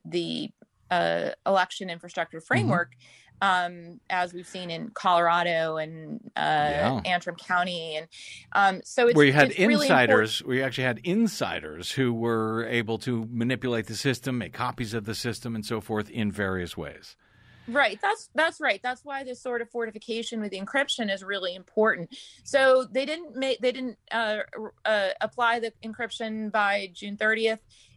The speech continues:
Speaker 1: Um, the secretary's original conditions said that it needed to be done last June and for any subsequent software versions. That's
Speaker 2: Mm-hmm.
Speaker 1: in black and white.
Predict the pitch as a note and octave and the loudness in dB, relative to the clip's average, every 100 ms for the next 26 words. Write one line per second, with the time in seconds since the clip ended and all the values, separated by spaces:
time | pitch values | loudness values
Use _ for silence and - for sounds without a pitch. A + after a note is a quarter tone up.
0 | - G#3 G#3 G3+ G3 G3+ A3+ A3 A#3 A3 | -2 0 0 -2 -8 -6 -8 -8 -6 -4
1 | G#3 G#3 G#3 A3 G#3 A3+ A3 G#3 G#3 B3 | -4 -6 -4 -4 -4 -4 -2 -2 -4 -6
2 | C#4+ E4 D4 B3+ - A#3 A3 A3 G#3+ _ | -4 -4 -4 -4 -2 2 4 2 -2 _
3 | _ - A3 G3+ A#3 A#3 A3+ G#3+ A#3+ A3 | _ -2 0 0 -4 -4 -4 -6 -8 -4
4 | G#3+ G3+ G3 G3+ G3+ G3 F3+ G#3 F#3+ G#3+ | -4 -4 -4 0 2 2 -2 0 0 -2
5 | - - C#4+ C#4 C4+ B3+ - G#3+ G#3 - | -10 -10 -6 -4 -4 -6 -4 -4 -4 -4
6 | A3 G#3+ G#3+ G#3+ - - A3 - A3+ - | -4 -2 -4 -6 -8 -2 -2 -2 -10 -6
7 | G#3 G#3 F#3+ F#3+ - F#3 F3+ F#3 F#3+ G3 | -6 -4 -2 -2 -2 -4 -2 -2 -2 -4
8 | D#3+ - A#2 A#2 F3 G#3 G#3 F#3 F#3 G#3 | -10 -4 0 2 2 4 4 4 2 2
9 | F#3+ F#3+ E3+ | -4 -2 -2